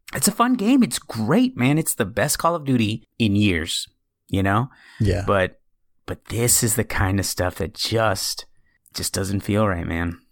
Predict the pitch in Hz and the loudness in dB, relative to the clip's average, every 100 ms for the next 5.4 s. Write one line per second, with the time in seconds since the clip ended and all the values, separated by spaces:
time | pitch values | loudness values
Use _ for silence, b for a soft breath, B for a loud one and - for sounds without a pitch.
0 | _ - 147 160 160 185 143 123 123 135 | _ -2 2 4 4 4 4 4 4 4
1 | 127 117 _ _ _ _ _ _ 123 113 | 2 0 _ _ _ _ _ _ 2 4
2 | 101 92 95 95 98 92 90 85 - 82 | 2 2 4 4 4 4 4 2 0 -4
3 | 87 92 92 - 95 87 85 101 110 139 | 2 4 4 2 2 4 4 2 2 0
4 | - 110 101 104 98 98 98 82 90 85 | 0 0 2 4 4 4 0 2 4 4
5 | 90 90 87 82 | 4 4 2 0